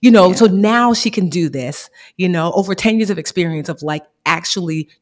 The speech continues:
Speaker 1: doing what she's coaching to. And so, yeah, child, like I
Speaker 2: Yeah.
Speaker 1: said, I be knowing half them. And I'm like, "Child,
Speaker 2: Trust
Speaker 1: you
Speaker 2: your
Speaker 1: just
Speaker 2: gut.
Speaker 1: started last week." We <laughs>
Speaker 2: Tiff, you gotta set 'em straight.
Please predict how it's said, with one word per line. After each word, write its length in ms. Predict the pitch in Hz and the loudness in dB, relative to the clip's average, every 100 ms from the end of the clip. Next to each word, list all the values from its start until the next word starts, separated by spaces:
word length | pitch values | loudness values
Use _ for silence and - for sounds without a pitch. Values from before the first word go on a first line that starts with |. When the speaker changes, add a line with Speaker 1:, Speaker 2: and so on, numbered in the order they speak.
| 131 | 0
Speaker 1:
doing 480 | 202 196 180 160 139 | 2 2 0 -4 -2
what 180 | 170 | -4
she's 220 | - 170 - | -4 -8 -10
coaching 540 | - 180 170 156 143 | -4 -4 -4 -8 -8
to. 360 | - 151 - - _ - _ _ | -6 -8 -10 -20 _ -20 _ _
And 160 | 143 139 | -14 -10
so, 480 | 151 131 123 131 151 | -8 -6 -8 -12 -14
yeah, 200 | 185 190 | -8 -6
child, 360 | 185 175 95 101 | -4 -6 -6 -8
like 100 | 165 | -10
I 20 | |
Speaker 2:
Yeah. 40 | 165 | -10
Speaker 1:
said, 260 | - 127 | -10 -10
I 80 | 139 | -10
be 140 | 180 185 | -10 -8
knowing 280 | 175 165 | -6 -6
half 300 | 170 160 170 147 | -6 -6 -8 -10
them. 100 | 151 | -6
And 80 | 170 | -4
I'm 120 | 185 | -2
like, 260 | 156 143 | -4 -6
"Child, 220 | - 330 - | -4 -4 -4
Speaker 2:
Trust 180 | 240 | -6
Speaker 1:
you 60 | 320 571 | -6 4
Speaker 2:
your 100 | 453 | 4
Speaker 1:
just 100 | 370 | 6
Speaker 2:
gut. 180 | 359 359 | 2 2
Speaker 1:
started 80 | 381 | 0
last 280 | 403 403 679 | -2 -2 -2
week." 360 | 679 622 571 - - 494 | -4 -4 -10 -16 -14 -4
We 420 | 480 466 427 466 427 - | 0 0 0 -4 -6 -6
<laughs> 80 | - - 807 831 | -6 -12 -10 -8
Speaker 2:
Tiff, 200 | 622 807 784 _ _ | -8 -10 -18 _ _
you 100 | 233 | -6
gotta 160 | 240 262 | -2 0
set 180 | 240 277 | 2 2
'em 120 | 208 | 2
straight. 520 | - 233 320 202 - | -2 -2 -2 -2 -6